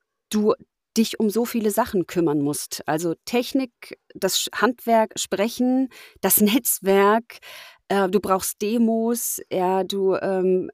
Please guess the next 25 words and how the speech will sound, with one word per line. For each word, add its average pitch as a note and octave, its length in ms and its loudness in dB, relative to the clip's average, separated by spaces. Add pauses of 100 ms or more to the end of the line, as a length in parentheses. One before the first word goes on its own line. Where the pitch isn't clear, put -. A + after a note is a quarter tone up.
(500)
keine F#3+ 300 2
Ahnung, E3+ 320 2
es, - 240 -8
es - 140 -12
sind G#3 140 -8
ja, G3 160 0
du, F#3+ 160 -6
du F#3+ 120 -4
musst G3+ 260 -2
ja E3+ 140 -2
wissen, G#3 420 0
welche F3 280 0
Preise B3+ 480 -6
du G#3+ 140 -8
irgendwie G3+ 320 0
aufrufen F#3+ 600 -4
kannst. F3 560 0
Du F3+ 60 -6
musst F#3 280 -4
den F#3 220 2
Markt F3+ 420 -4
einfach F#3+ 300 -6
so - 120 -8
ein E3 100 -4
bisschen D#3 420 0